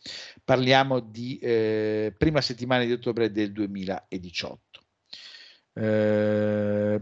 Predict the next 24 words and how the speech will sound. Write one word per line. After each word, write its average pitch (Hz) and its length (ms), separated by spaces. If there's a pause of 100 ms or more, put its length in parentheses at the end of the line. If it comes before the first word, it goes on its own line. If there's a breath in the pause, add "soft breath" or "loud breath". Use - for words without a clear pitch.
poi 143 280
ecco, 131 320
c'è - 220
stato, 139 1120
mm, 135 300
un 135 640
movimento 131 1000 (300 soft breath)
interessante 156 640
anche 139 240
su 123 160
Fines 123 460
Food. 113 300
Qui 165 200
però 143 480 (400 loud breath)
attenzione 151 680
perché, 127 920
eh, 104 960
c'è - 120
stata 123 280
questa 127 220
apertura 117 680
in 120 140
gap 120 240
up 123 380